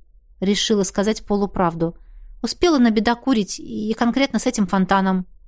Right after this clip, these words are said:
«И что ты с ним сотворила?» полюбопытствовала Даяр. «Да, м-», наскоро пыталась сообразить. Подлила пенящегося состава, а фонтан этот —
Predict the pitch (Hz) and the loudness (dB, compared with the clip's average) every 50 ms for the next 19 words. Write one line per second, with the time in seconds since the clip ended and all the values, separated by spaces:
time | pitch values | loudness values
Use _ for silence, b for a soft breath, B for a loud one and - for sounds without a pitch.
0 | - - - _ _ _ _ _ - 330 311 311 - - 285 262 - 254 254 - | -20 -20 -20 _ _ _ _ _ 0 2 2 2 2 0 0 2 4 2 2 4
1 | 269 254 247 240 - 240 233 226 214 214 208 196 196 190 180 180 190 233 269 - | 4 2 4 4 0 0 0 2 4 4 6 6 6 4 4 4 2 0 -2 -6
2 | _ _ _ _ _ _ - _ _ _ _ - _ - 202 202 190 190 202 196 | _ _ _ _ _ _ -20 _ _ _ _ -8 _ 0 2 2 4 4 2 0
3 | - 202 190 - - - 190 185 190 190 190 185 190 190 196 190 190 180 180 175 | 0 -4 -4 -4 -2 0 0 2 2 2 2 2 2 2 2 4 2 2 2 0
4 | - - - - _ _ _ _ - _ _ _ _ - - _ _ - 220 214 | -6 -16 -20 -20 _ _ _ _ -20 _ _ _ _ -20 -20 _ _ -10 -6 0
5 | 226 254 277 285 269 247 214 196 208 220 226 220 214 202 185 _ _ _ - - | 2 4 4 4 4 2 2 2 2 4 4 4 2 0 -2 _ _ _ -20 -20
6 | - - _ - - - 214 208 - - - 202 202 190 - 202 - - 202 202 | -20 -20 _ -16 -4 -2 0 0 0 0 0 -2 -2 0 -4 -6 -2 0 2 2
7 | 190 180 - - 202 190 190 190 185 196 190 185 185 180 - - - - - - | 2 0 0 0 0 0 2 2 0 0 0 0 -4 -6 -6 -14 -16 -20 -20 -20
8 | - - _ _ - - 226 226 240 277 269 269 254 254 - 226 214 202 202 - | -20 -20 _ _ -2 0 2 4 4 4 4 4 2 2 2 2 4 4 2 0
9 | - 208 202 202 - 214 - - - - - - 240 226 196 180 175 - - - | -2 -2 -2 -2 -2 -2 -4 -2 -4 -4 -2 0 0 2 2 0 -4 -6 -12 -4
10 | - 196 - - 247 247 233 - 262 262 233 208 - - - - | -4 -4 2 2 2 2 4 4 4 4 2 0 0 -2 -6 -6